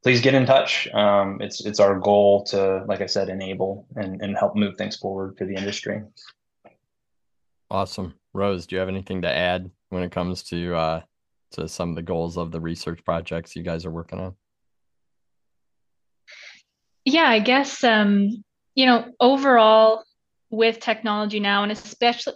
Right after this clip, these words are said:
Speaker 3: especially as we're moving towards more sensors, um, like I mentioned on the data side, there's obviously a lot of power in seeing something happen in your greenhouse and in reporting that,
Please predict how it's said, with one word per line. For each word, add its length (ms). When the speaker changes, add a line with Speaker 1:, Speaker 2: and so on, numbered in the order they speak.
Speaker 3:
especially 440
as 140
we're 100
moving 380
towards 380
more 160
sensors, 640
um, 400
like 260
I 80
mentioned 340
on 120
the 80
data 340
side, 340
there's 160
obviously 340
a 80
lot 180
of 120
power 400
in 180
seeing 600
something 420
happen 360
in 120
your 120
greenhouse 480
and 100
in 80
reporting 460
that, 280